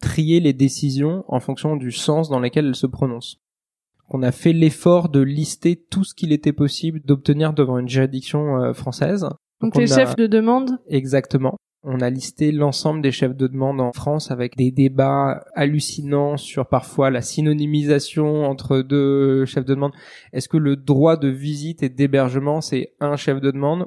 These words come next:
Speaker 1: ou est-ce qu'il y a d'un côté le droit de visite et de l'autre le droit d'hébergement ? Donc on a un client qui pense que c'est la solution A, un client qui pense que c'est la solution B et ils s'affrontent par article de doctrine interposée.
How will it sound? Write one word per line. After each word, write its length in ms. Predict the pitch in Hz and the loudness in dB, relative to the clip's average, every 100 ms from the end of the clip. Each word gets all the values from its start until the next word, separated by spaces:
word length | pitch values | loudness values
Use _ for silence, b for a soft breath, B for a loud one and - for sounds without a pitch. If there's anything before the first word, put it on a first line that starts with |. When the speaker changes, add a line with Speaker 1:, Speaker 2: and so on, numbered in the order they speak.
| - | -2
Speaker 1:
ou 80 | 131 | -2
est-ce 100 | - | -2
qu'il 140 | 143 | -4
y 60 | 123 | -4
a 40 | |
d'un 200 | 123 147 | -2 0
côté 260 | 147 143 151 | 0 0 0
le 100 | 139 | 2
droit 160 | 135 131 | 0 0
de 60 | |
visite 360 | 131 135 165 - | -2 -2 -4 -6
et 100 | 139 | -6
de 100 | 139 | 0
l'autre 180 | 143 156 127 | 0 0 -2
le 120 | 131 | 0
droit 160 | 135 | 2
d'hébergement ? 540 | 143 143 139 135 127 - - | 2 2 0 -2 -4 -6 -8
Donc 260 | 131 123 | -8 -6
on 120 | 127 | -6
a 120 | 127 123 | -6 -6
un 80 | 139 | -6
client 340 | - 160 165 | 0 2 2
qui 140 | 160 147 | 0 0
pense 460 | 160 143 - - - | 0 0 -6 -14 -12
que 80 | |
c'est 140 | 143 147 | -4 -2
la 80 | 143 | -2
solution 400 | 143 147 143 - | -4 -4 -6 0
A, 260 | 156 190 - | 2 2 -2
un 100 | 156 | -6
client 260 | 175 170 | -2 -2
qui 120 | 175 156 | -2 -2
pense 200 | 180 - | -2 0
que 80 | |
c'est 120 | 165 156 | -2 0
la 120 | 139 | 0
solution 480 | - 170 160 160 160 | 2 2 2 0 0
B 80 | |
et 160 | 170 226 B B - | 2 2 B B -6
ils 180 | 143 147 | -4 -4
s'affrontent 520 | - 165 156 - 202 - | -2 -2 -2 -2 -2 0
par 180 | 147 139 | 0 0
article 340 | 151 185 151 | -6 -8 -6
de 60 | 151 | 0
doctrine 460 | 156 156 - 185 | 0 0 0 0
interposée. 600 | 160 165 - 170 160 151 | 0 -2 0 0 0 -4